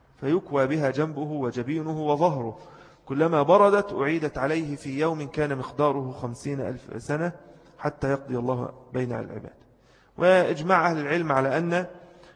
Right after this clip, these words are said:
في مائتي درهم خمسة دراهم، خمسة درا-، خمسة دراهم،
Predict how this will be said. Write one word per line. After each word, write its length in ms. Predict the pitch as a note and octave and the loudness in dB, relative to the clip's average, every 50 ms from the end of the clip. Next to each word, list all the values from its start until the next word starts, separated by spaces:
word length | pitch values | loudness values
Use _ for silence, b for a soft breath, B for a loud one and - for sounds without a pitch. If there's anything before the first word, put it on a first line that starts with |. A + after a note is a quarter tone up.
| B B _ | B B _
في 240 | - D#3 E3 E3 D#3 | -6 -2 0 0 0
مائتي 520 | D3+ D3 - - C#3 - F3+ F#3 F3+ E3+ | 0 0 0 0 0 2 4 4 6 6
درهم 440 | D#3 - G3 G#3 G3 F#3+ G#3 G3+ F#3+ | 6 4 4 4 4 4 2 0 0
خمسة 380 | E3+ - F3+ F3+ F3 - - D#3 | -4 -2 -2 -2 -2 -4 -8 -8
دراهم، 600 | - C#3 A#2+ B2+ B2 A#2+ A#2 A2+ A2 A2+ - - - - - - - - _ - | -8 -6 -4 -2 0 0 0 -2 -4 -10 -16 -18 -20 -20 -20 -20 -20 -20 _ -2
خمسة 320 | - D#3+ D#3+ D#3+ - D#3+ | 0 0 0 0 -2 -4
درا-، 540 | D3+ - C3+ B2+ B2+ A#2 A#2 A2+ - - C3 | -4 -2 -2 0 0 2 0 0 -2 -4 -2
خمسة 380 | C3 D#3 D#3+ D#3 D#3 - C3+ | 0 0 0 -2 -4 -6 -4
دراهم، 380 | B2+ A#2+ A#2+ A#2 A#2 A#2 A#2 A2 | -2 0 0 0 0 -2 -6 -10